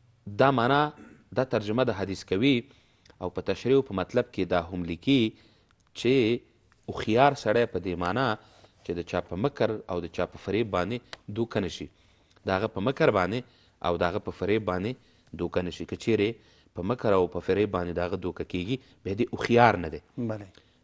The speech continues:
Speaker 1: الکیس من دان نفسه وعمل لما بعد الموت، یعنی مسلمان باید هوښیار وي.
Speaker 2: مهم.
Speaker 1: اساسي موضوع دلته دا ده، قدرمن سیرت صاحب،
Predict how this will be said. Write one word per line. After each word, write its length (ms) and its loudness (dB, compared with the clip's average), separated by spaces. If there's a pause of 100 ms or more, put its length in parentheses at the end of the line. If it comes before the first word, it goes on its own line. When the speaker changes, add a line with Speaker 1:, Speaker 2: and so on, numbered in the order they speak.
(140)
Speaker 1:
الکیس 540 2
من 200 4
دان 260 6
نفسه 340 0
وعمل 520 6
لما 220 2
بعد 220 2
الموت، 340 -2 (280)
یعنی 160 -2
مسلمان 520 0
باید 460 2
هوښیار 540 2
وي. 180 -12
Speaker 2:
مهم. 280 -6 (600)
Speaker 1:
اساسي 340 -2
موضوع 340 2
دلته 240 0
دا 140 4
ده، 80 0
قدرمن 360 -4
سیرت 260 -2
صاحب، 180 4